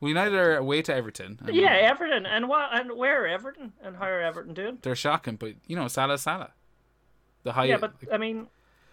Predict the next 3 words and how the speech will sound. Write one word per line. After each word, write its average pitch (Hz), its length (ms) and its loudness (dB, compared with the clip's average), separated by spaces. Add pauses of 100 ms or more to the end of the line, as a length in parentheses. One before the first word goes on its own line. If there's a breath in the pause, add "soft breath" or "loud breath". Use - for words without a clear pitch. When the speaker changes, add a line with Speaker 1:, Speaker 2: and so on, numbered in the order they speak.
(1000 soft breath)
Speaker 2:
like, 190 220 0 (800)
they're 226 220 4
play-, 226 240 -6